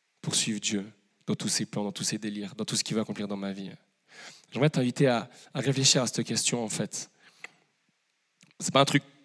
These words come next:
c'est pas un truc que tu vas trouver une réponse maintenant, mais c'est une conviction qu'on doit avoir. De se dire, Dieu est tellement au-dessus.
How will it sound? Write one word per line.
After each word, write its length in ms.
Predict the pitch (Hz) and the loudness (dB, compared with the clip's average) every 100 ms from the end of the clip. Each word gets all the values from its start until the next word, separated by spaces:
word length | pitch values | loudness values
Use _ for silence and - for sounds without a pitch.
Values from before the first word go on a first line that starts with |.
| _ | _
c'est 100 | - | -8
pas 80 | - | -4
un 40 | |
truc 140 | 131 131 | -2 0
que 20 | |
tu 60 | 117 | -2
vas 40 | |
trouver 160 | - 113 | 0 -4
une 80 | |
réponse 360 | 107 104 110 - | -4 -6 -2 -2
maintenant, 440 | 107 104 110 107 - - - - - | -2 -4 -4 -4 -6 -20 -20 -20 -4
mais 60 | - | 0
c'est 80 | |
une 40 | 123 | 0
conviction 520 | - 131 131 - 131 | 2 2 4 4 4
qu'on 160 | - 113 | 0 -2
doit 180 | 113 | 0
avoir. 480 | 117 107 113 98 - _ _ _ _ _ _ _ - | 2 2 0 0 -12 _ _ _ _ _ _ _ -4
De 60 | |
se 60 | 110 | 2
dire, 180 | 127 123 | 4 4
Dieu 240 | 135 160 | 8 8
est 120 | 143 | 8
tellement 380 | - 151 165 165 | 6 6 8 6
au-dessus. 540 | 143 - - 151 135 | 6 4 2 2 0